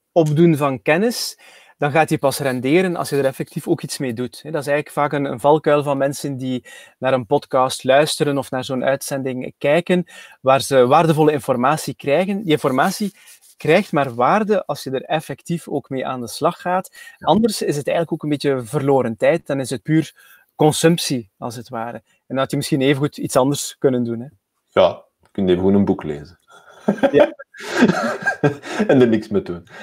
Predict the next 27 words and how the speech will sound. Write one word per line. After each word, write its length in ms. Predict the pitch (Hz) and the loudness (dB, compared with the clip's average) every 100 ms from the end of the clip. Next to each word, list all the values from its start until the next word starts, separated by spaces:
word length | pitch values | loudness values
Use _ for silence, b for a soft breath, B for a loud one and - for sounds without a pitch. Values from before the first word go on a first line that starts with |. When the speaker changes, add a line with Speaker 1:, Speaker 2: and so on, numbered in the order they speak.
| B | B
Speaker 1:
Ja. 220 | 127 123 113 | 2 6 6
Speaker 2:
Ehm, 420 | 110 104 101 98 95 | 6 4 -2 -4 -8
nee, 240 | - 123 151 | -2 2 2
inderdaad. 640 | 147 120 98 120 - - - | 2 2 4 2 0 -8 0
Eh, 260 | 165 175 170 - _ _ - | 4 4 2 -4 _ _ -6
ja, 300 | 131 165 - _ | 0 0 0 _
ik 140 | 160 165 | 0 4
denk 140 | 196 | 6
dat 80 | 190 | 6
we 60 | 170 | 6
hier 180 | 170 | 2
gaan 180 | 151 151 | -2 0
afronden. 640 | 151 151 185 208 208 165 - | 0 2 0 2 0 -2 0
En, 300 | 139 139 135 | 0 2 2
eh, 60 | 135 | 4
Speaker 1:
Absoluut. 380 | 131 135 190 - | 4 2 0 -2
Bedankt, 380 | 151 156 208 240 | 2 4 4 4
Nico, 360 | 254 247 202 | 4 6 6
voor, 240 | 143 143 143 | 6 2 2
eh, 340 | 135 131 135 135 _ | 4 4 4 0 _
om 180 | - 156 | -4 -4
host 480 | 143 170 220 - - | 2 4 4 0 -8
te 100 | 165 | -4
zijn 260 | 147 160 151 | -2 -2 -2
van 160 | 156 | -6
deze 220 | 143 139 127 | -4 -4 -4
uitzending. 580 | 143 - 165 165 175 | -4 -4 -8 -8 -10